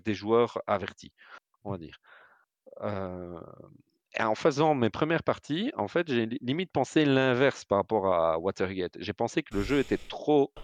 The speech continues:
simple, trop dirigiste, et se laisse jouer tout seul. Et plus j'ai enchaîné les parties, plus j'ai découvert qu'il y avait une profondeur stratégique.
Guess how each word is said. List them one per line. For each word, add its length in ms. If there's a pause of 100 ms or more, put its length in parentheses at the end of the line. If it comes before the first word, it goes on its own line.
(280)
simple, 340
trop 240
dirigiste, 720 (300)
et 60
se 140
laisse 200
jouer 220
tout 160
seul. 280 (1120)
Et 160 (180)
plus 220
j'ai 180
enchaîné 400
les 100
parties, 460 (120)
plus 180
j'ai 160
découvert 380
qu'il 100
y 20
avait 80
une 120
profondeur 500
stratégique. 640